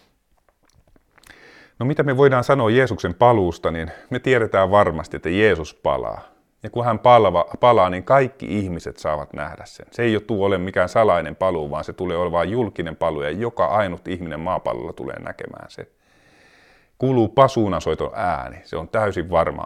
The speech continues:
asia. Kuolleet nousevat haudoistaan. Me, jotka ollaan täällä Jeesuksen omia, me muututaan sillä hetkellä. Me saadaan se uusi kirkastettu ruumis.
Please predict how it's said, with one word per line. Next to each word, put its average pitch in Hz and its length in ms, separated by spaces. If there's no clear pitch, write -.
asia. - 380
Kuolleet 113 500
nousevat 92 480
haudoistaan. 85 840
Me, 113 240
jotka 101 320
ollaan 98 340
täällä 87 340
Jeesuksen 107 440
omia, 95 280
me 104 60
muututaan 107 640
sillä - 200
hetkellä. - 420
Me 85 80
saadaan 92 320
se 98 80
uusi 107 300
kirkastettu - 640
ruumis. 78 520